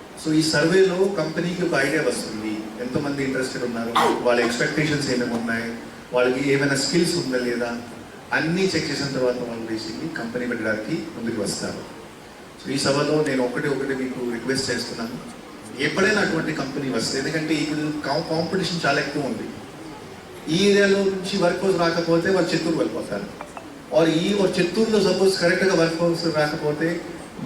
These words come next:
పక్కన జిల్లా అనంతపురం వెళ్ళిపోతారు, or సత్యసాయి వెళ్ళిపోతారు.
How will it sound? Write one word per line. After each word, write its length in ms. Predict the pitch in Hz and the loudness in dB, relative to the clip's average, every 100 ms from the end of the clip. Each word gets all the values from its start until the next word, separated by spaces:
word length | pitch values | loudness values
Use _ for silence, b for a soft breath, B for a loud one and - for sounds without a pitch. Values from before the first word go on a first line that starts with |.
| 131 160 | -4 -2
పక్కన 320 | - 190 190 | 0 2 2
జిల్లా 160 | 151 135 | 2 2
అనంతపురం 440 | 135 160 - 165 123 | 2 2 2 4 2
వెళ్ళిపోతారు, 460 | 113 104 - - - - - - - | 0 -2 -4 -6 -8 -14 -16 -18 -6
or 80 | 143 | -2
సత్యసాయి 580 | 147 165 156 165 156 135 | 0 0 0 2 2 2
వెళ్ళిపోతారు. 480 | - - - - - | 0 0 -2 -4 -4